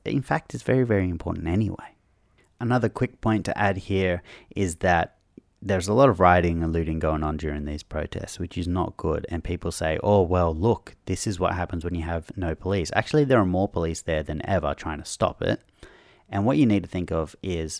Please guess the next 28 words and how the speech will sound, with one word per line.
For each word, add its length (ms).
if 140
we 80
systematically 920
defund 480
them, 200
it's 140
gonna 220
be 120
a 60
different 340
story. 560
In 160
New 100
York 240
City, 320
when 140
the 80
police 280
went 180
on 100
strike, 420
there 100
wasn't 280
a 40
huge 360
peak 220
in 60
crime. 380